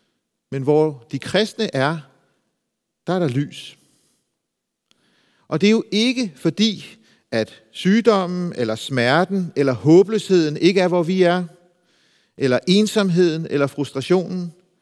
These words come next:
eller synden ikke er hos os. Men det er,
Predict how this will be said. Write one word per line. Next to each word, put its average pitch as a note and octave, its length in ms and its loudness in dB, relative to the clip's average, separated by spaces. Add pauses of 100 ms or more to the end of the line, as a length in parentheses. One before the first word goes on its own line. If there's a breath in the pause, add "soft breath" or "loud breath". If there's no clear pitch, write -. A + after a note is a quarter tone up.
(760)
eller A2 160 -4
synden E3+ 540 0 (440)
ikke C3+ 220 -6
er A2 100 -2
hos G#2 260 -10
os. - 340 -18 (840)
Men B2 120 -8
det C3+ 180 0
er, D3+ 260 0